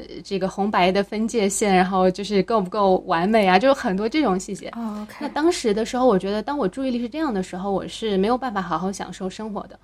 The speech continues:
Speaker 1: 啊，但到后来就是我二十岁第一次出国，
Speaker 2: 嗯。
Speaker 1: 然后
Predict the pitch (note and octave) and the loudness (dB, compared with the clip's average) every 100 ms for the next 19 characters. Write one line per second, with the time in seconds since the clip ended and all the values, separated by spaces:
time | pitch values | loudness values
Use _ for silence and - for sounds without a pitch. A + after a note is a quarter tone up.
0 | - - - _ - G3+ G3 A#3 A3+ G#3 | -20 -20 -20 _ -4 -2 -2 0 0 0
1 | G3+ A#3+ G#3+ G#3 B3+ A3 F3+ F3+ G3 F#3+ | -2 0 2 0 -2 0 2 0 -4 -10
2 | G3 F#3 F3 - G3 F3+ G3 F#3 F#3 F#3 | -6 -2 -2 -2 -2 -2 -2 -2 -2 -2
3 | G3 - F#3+ F3+ E3 - - F3 F3+ E3 | -6 -6 -6 -6 -6 -4 -4 -2 4 4
4 | - | 4